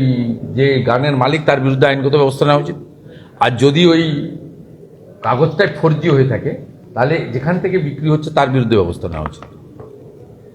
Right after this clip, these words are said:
রুটে যদি আপনি না যান, কেবলমাত্র এই সব জিনিস করেন, তার যদি রাজনীতির রং দেখেন, তার সঙ্গে যদি অন্য ব্যবস্থা করেন, তার ফলে এগুলো বাড়তে থাকে। রুটটাকে যদি শেষ করতে চান,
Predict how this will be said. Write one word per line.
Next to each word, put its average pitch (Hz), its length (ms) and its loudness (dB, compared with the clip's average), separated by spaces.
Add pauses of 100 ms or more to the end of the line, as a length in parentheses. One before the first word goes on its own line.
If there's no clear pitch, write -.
(340)
রুটে 208 300 2
যদি 202 240 2
আপনি 185 280 0
না 135 240 2
যান, 110 280 -2 (800)
কেবলমাত্র 180 880 4 (640)
এই 165 160 2
সব - 320 -2
জিনিস 180 280 -4
করেন, 135 320 2 (1080)
তার 147 240 0
যদি 165 160 0
রাজনীতির 156 500 0
রং 151 240 4
দেখেন, 143 420 0
তার 135 160 0
সঙ্গে 143 260 -2
যদি 131 460 2 (220)
অন্য 165 220 4
ব্যবস্থা 143 460 2
করেন, 120 300 0 (460)
তার 196 200 2
ফলে 208 300 4
এগুলো 202 220 2
বাড়তে 185 300 0
থাকে। 123 220 -2
রুটটাকে 180 500 0
যদি 214 180 -4
শেষ - 240 -2
করতে 165 300 -4
চান, 104 240 -4